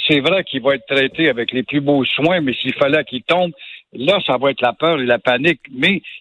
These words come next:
c'est judicieux ce qu'il a dit, ne serait-ce que d'influencer ceux,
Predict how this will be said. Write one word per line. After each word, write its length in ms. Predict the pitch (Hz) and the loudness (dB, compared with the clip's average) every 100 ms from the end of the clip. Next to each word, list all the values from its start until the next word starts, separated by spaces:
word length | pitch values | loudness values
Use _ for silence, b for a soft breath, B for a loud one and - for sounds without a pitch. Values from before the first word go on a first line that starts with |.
| - - | -4 2
c'est 160 | 202 | 2
judicieux 680 | 156 226 170 151 - 196 202 - | 4 2 2 -2 2 2 2 0
ce 60 | |
qu'il 320 | 131 - 143 | -2 2 4
a 120 | 135 120 | 4 0
dit, 280 | 113 185 | 0 2
ne 140 | 156 127 | 4 2
serait-ce 360 | - 160 165 | 2 2 0
que 120 | - 131 | -2 0
d'influencer 880 | 139 160 - 135 135 123 - 156 160 b b b _ | 0 -2 0 2 2 0 0 0 -2 b b b _
ceux, 400 | - - 202 220 | -2 2 4 2